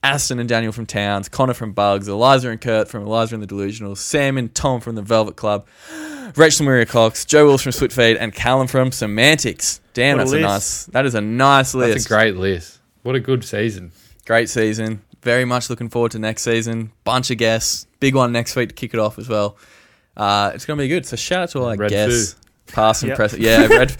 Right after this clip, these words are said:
Speaker 1: Red Foo and Nephew Sky Blue are booked in
Speaker 3: Uh,
Speaker 2: Yes.
Speaker 1: for
Speaker 3: yeah.
Speaker 1: the Chri-, for the Christmas episode.
Speaker 3: <laughs>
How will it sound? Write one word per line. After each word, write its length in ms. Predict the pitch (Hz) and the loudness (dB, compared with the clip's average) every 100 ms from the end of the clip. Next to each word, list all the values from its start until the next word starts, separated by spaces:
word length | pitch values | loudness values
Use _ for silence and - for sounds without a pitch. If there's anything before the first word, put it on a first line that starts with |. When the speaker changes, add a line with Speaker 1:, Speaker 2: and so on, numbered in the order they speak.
| - - | -12 2
Speaker 1:
Red 200 | 147 160 | 2 4
Foo 220 | 170 151 | 4 4
and 100 | 135 | 4
Nephew 280 | 131 135 127 | 0 0 -2
Sky 300 | - 104 113 | 0 2 2
Blue 220 | 117 110 | 2 0
are 40 | |
booked 280 | 101 110 - | 0 -4 -2
in 180 | 104 101 | -4 -4
Speaker 3:
Uh, 140 | 104 | -8
Speaker 2:
Yes. 520 | 117 117 - - - - | -10 -12 -12 -12 -12 -6
Speaker 1:
for 140 | 107 | 0
Speaker 3:
yeah. 40 | 113 | 2
Speaker 1:
the 60 | |
Chri-, 220 | - 123 | 2 0
for 100 | - | 2
the 60 | 127 | -2
Christmas 400 | - 127 123 - | 0 -4 -4 -6
episode. 420 | 107 120 107 95 _ _ _ _ | -6 -4 -6 -6 _ _ _ _
Speaker 3:
<laughs> 140 | - | -14